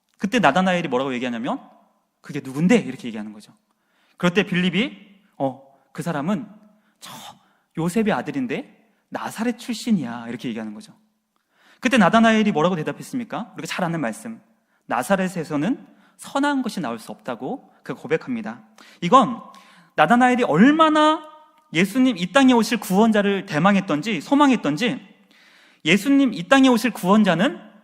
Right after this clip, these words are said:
반드시 베들레헴 출신이어야 되고 우리는 베들레헴 출신 구원자를 기다렸는데 구약에서 약속한 메시아는 "나사렛 출신이 될 수 없어"라고 그는 자신이 알고 있었던 성경 지식을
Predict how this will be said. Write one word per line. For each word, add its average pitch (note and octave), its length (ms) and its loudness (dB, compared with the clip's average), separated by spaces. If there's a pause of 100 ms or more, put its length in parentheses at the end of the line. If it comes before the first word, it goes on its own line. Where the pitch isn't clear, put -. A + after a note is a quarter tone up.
(260)
반드시 C4 560 2
베들레헴 A3+ 460 4
출신이어야 F3 560 -4
되고 - 640 -8 (320)
우리는 A#3 240 4
베들레헴 C4 540 4
출신 D#4 640 -4
구원자를 A#3 880 2
기다렸는데 G3 800 4 (920)
구약에서 C4+ 640 2
약속한 B3 540 2
메시아는 G#3 640 2 (300)
"나사렛 C#4+ 420 2
출신이 C#4+ 360 -4
될 G#3 120 4
수 G3 160 2
없어"라고 E3+ 920 2 (200)
그는 A3 320 -2 (220)
자신이 B3 400 0
알고 D#3+ 280 2
있었던 E3+ 300 -6
성경 B3 300 2
지식을 D#3+ 560 -4